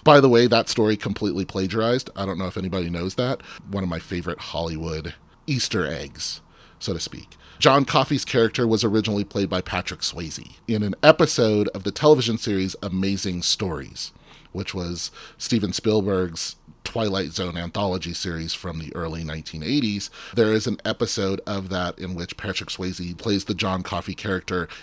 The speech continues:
in the exact same story. It is the most blatant plagiarism I've ever seen. Amazing Stories, by the way, this is a total sidetrack, but Amazing Stories has been plagiarized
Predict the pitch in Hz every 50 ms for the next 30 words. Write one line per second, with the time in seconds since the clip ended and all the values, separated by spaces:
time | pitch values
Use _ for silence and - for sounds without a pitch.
0 | - _ - 135 123 117 110 92 92 104 98 - - 107 98 85 82 80 - 101
1 | 92 90 82 - - - - - - - 90 78 71 76 73 - - - - -
2 | - 78 64 57 57 - - - - - - 107 - - - - 98 98 92 -
3 | - - - - - - - - - - - 92 95 117 110 104 104 101 87 95
4 | 104 117 104 110 110 - - 98 87 - - 98 92 90 76 85 80 80 76 -
5 | 80 78 73 - 78 78 78 76 73 69 71 - - 76 71 69 64 - - 147
6 | 165 196 214 247 220 - - 175 160 139 - 135 117 113 110 110 104 98 95 -
7 | - - - - - 143 139 131 120 95 90 - - - 113 107 95 80 - -
8 | 82 80 80 - - 73 73 - - - 113 107 - - - - - - - -
9 | 131 127 143 147 151 151 135 - 143 123 120 113 110 - 117 110 101 98 107 95
10 | - - 104 104 98 90 92 90 90 82 -